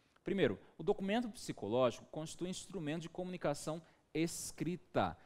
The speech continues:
resultante da prestação de serviço psicológico à pessoa,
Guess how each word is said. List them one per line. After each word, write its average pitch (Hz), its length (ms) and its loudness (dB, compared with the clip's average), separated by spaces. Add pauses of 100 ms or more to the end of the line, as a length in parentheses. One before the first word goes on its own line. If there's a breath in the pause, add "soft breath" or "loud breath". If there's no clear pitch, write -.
(100 soft breath)
resultante 196 720 0
da 202 100 4
prestação 156 640 -2
de 135 80 -8
serviço 120 600 -2
psicológico 110 960 0 (240 loud breath)
à - 140 2
pessoa, 127 800 0